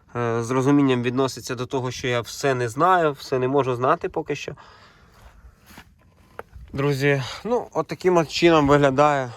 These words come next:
даний тракторець. Переходимо до задньої робочої частини.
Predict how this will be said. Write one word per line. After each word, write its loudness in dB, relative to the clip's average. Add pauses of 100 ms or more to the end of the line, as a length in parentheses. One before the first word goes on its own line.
(580)
даний 0
тракторець. -2 (480)
Переходимо -2
до -2 (160)
задньої 0 (280)
робочої -6
частини. -8